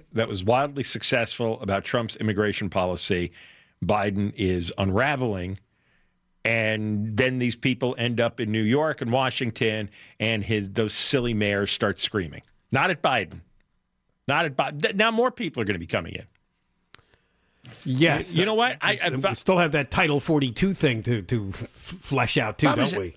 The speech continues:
Speaker 1: I was Abbott. I'd forget the buses. I'd, I'd rent, uh, jumbo jets and fly them in. By the way, the government was flying in hundreds of illegal aliens into the New York area in the middle of the night, remember?
Speaker 2: They were,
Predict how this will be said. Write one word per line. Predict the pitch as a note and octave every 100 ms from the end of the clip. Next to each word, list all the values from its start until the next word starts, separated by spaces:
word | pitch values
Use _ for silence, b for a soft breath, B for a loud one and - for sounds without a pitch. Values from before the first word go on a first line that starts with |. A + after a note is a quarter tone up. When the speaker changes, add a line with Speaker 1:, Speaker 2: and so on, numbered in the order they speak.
| -
Speaker 1:
I |
was | D#4 A#3
Abbott. | A#3+ B3+ D#4+ B3
I'd | A#3
forget | B3 B3
the | C4
buses. | A#2+ G#3+ A#3+ A#2+ A2+ -
I'd, | G#3+ A3
I'd | F3+ F#3+
rent, | D#3 F3 D#3+ D#3+
uh, | C3+
jumbo | G2+ C#3 E3 E3 C#3+
jets | G#2+ E3 D3+ - - - B B B B B B
and | A#2 A2+
fly | - A#2+ A2+
them | G#2+
in. | G#2+ G#2 B -
By | C#4 D4+
the | C4
way, | B3
the | A3 E3+
government | C3 A3+ C4+ B3 G3+ -
was | C3
flying | - D3 C3 B2+ A#2 G#2
in | F2+ D#2+ G2+ - _ _ _ _ _
hundreds | - - F#3 E3 D3+ C3 A2+ - - -
of | B2
illegal | A#2+ A#2 A#2
aliens | A2 G#2 G2+ F#2+ -
into | A2 G#2 G#2+
the | F#2+
New | G2
York | F#2 F2 F#2
area | D#2 F2+ C3+ E3 _
in | - D#3
the |
middle | D#3+ F#3 F#3
of |
the | G3+
night, | A3+ G3 -
remember? | G#2+ F3+
Speaker 2:
They | F3
were, | E3+ A2